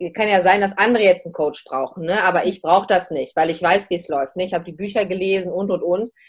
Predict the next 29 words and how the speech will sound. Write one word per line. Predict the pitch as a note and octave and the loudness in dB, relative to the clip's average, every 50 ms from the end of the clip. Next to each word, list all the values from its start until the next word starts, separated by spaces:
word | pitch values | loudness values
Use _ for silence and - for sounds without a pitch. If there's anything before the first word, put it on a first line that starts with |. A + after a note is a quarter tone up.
| _ _ _ | _ _ _
Und | - F3+ | -4 -2
ich, | F3+ F3+ F3+ | -2 -2 -2
das | - F#3 F#3 G3+ | -2 -2 -2 -2
ist | F#3+ | -2
auch | D#3+ F#3 G3 | -2 -2 -2
dieser | G3+ G3+ F3+ F#3+ F3+ | -2 0 0 0 0
Punkt, | - - - G3+ G#3 G#3+ G#3 G3+ | 0 0 0 0 2 0 -2 -4
so | - G3 F#3+ F#3 F#3 F#3 F3+ | -2 0 0 2 0 0 0
nicht | F#3 G3 G3+ G3 - | -2 -4 -4 -2 -2
so | G3+ F#3+ | -2 0
gerne | F#3 F#3 F3+ F3+ F3+ F3+ | 2 2 2 2 2 0
zuzugeben, | F3+ - A3 A3 - - G3+ F#3 F#3+ G3 G3 | -2 -6 -10 -8 -8 -8 -4 -2 -2 -2 0
dass | F#3 F3 F3 - - | 0 -2 -2 -2 -4
man, | F3+ E3+ E3+ | -6 -4 -2
weil | E3+ E3 | -2 -2
das | E3+ F3 - | -2 -2 -6
ist | E3+ - | -8 -8
dieses | F#3 F3 E3 E3+ | -8 -10 -10 -8
Thema | - - F#3 F3+ E3+ | -6 -6 -4 -4 -4
Verletzlichkeit, | E3 - E3 D#3 D#3 E3+ E3+ - - A3 A3 - - - G#3+ A3 - | -4 -4 -2 0 0 -2 -2 -4 -6 -6 -6 -6 -6 -6 -6 -4 -4
was | - G#3 G3+ | -6 -8 -6
du | - F#3 | -6 -4
auch | F3 G3 G3 - | -4 -4 -4 -6
gesagt | G#3+ G3+ G3 G3 F#3+ G#3 G3+ - | -6 -2 -2 0 0 -2 -4 -6
hast, | A3+ G#3 G3+ - - | -6 -6 -8 -8 -8
ne? | F#3 G3 G#3+ | -6 -4 -2
Also | D3+ F#3 E3+ E3 | 0 0 0 0
das | F3 F3 F3 | 0 -2 0
eben | - F3 F3 E3+ D#3+ | -2 -4 -4 -4 -6